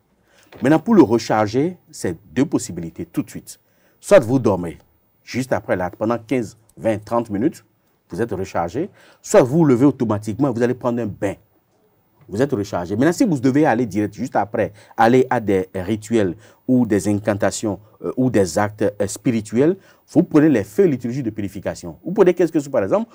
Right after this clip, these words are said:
ou bien vous prenez des séments, par exemple, ou bien le, la, la, la meilleure feuille dans ce cas, en matière de relations sexuelles,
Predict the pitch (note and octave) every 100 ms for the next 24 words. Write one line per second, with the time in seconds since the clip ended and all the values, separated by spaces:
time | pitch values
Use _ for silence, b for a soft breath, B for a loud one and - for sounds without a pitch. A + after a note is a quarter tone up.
0 | b B2+ D3 C3+ C#3+ C3 G2+ G#2 B2+ B2+
1 | A2 D3 E3+ G#3 A#2+ G3+ - b _ A2
2 | B2+ A#2+ A2+ A#2 A#2 A2 G#2+ A2+ B2+ D3+
3 | F#3 G#3 D3 G#2 G#2 D3+ - C3+ - A#2
4 | B2 A2 C3 G#2+ G#2 A#2 B2 G#2 G#2 C3